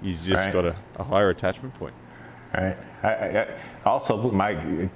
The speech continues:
Speaker 2: I'd be curious to see if he ever develops a, uh, hook. I mean, does he practice it? I wonder what his strength is.
Speaker 1: Mm.
Speaker 2: I mean, because
Speaker 1: Yeah.
Speaker 2: the, you know, I mean, obviously he's,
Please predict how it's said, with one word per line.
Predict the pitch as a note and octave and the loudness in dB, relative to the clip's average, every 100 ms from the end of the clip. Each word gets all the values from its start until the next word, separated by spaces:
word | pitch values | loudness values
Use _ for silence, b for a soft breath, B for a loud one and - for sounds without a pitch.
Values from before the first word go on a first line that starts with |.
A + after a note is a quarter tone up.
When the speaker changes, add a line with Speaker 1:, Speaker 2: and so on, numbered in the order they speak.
| E2+ | 0
Speaker 2:
I'd | F2 G2 F#2+ | 2 2 2
be | F#2+ | 0
curious | - G#2 G2+ - | 2 2 2 -2
to | |
see | - G#2+ G2+ | 0 2 2
if | G2 | 2
he | G2+ | 2
ever | F#2+ G#2 | 4 2
develops | G2+ G2 G#2 G#2+ F#2 - | 4 4 4 4 2 0
a, | G2 G2 F#2+ | 2 2 2
uh, | G2 | 2
hook. | G#2+ G#2+ - | 2 2 2
I | - | 0
mean, | F2+ F#2 | 2 2
does | F2+ | 2
he | F#2 | 2
practice | - F#2+ - A#2 | 2 2 2 2
it? | B2+ A2 | 2 2
I | |
wonder | G2 F#2+ G2 | 2 2 2
what | F#2+ | 2
his | F#2 | 0
strength | - G2 G2 F#2 | 0 -2 0 0
is. | F2+ - F2+ | 0 -2 -2
Speaker 1:
Mm. | G2 E2 - | -2 -4 -4
Speaker 2:
I | - | 0
mean, | F#2 G2 | 2 2
because | F#2+ G#2+ | 2 4
Speaker 1:
Yeah. | F2 G2 | 4 2
Speaker 2:
the, | F#2 - - - | 0 -6 -12 -2
you | D3 | 0
know, | E2+ F2 - - B B B B | 0 -4 -10 -18 B B B B
I | |
mean, | F#2+ G2 | 0 2
obviously | G#2 A2+ G2+ - G#2 G2 F#2+ F#2 | 2 2 0 0 2 2 4 2
he's, | F#2 F#2+ - | 2 0 0